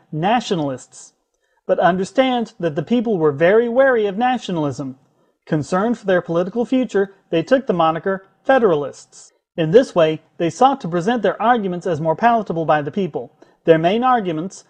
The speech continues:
published in what have become to be known as the Federalist Papers, lay the justification for the Constitution as proposed by Congress.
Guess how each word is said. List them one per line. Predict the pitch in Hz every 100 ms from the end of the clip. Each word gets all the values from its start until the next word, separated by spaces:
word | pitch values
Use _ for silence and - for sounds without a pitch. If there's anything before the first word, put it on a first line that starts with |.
| _
published | - 185 233 -
in | 180 160
what | 202
have | 180
become | 180 196 202
to | 185
be | 175
known | 175 196 214
as | 190 190 175
the | 190
Federalist | - 254 233 170 151 147
Papers, | 156 143 165 185 - _ _
lay | - 170 226
the | 175
justification | 170 190 - 226 226 226 214 226
for | 202
the | 175
Constitution | 208 208 - 240 208 180 190 180 - -
as | 165 -
proposed | 233 180 170 160
by | 156
Congress. | 147 196 165 143 - -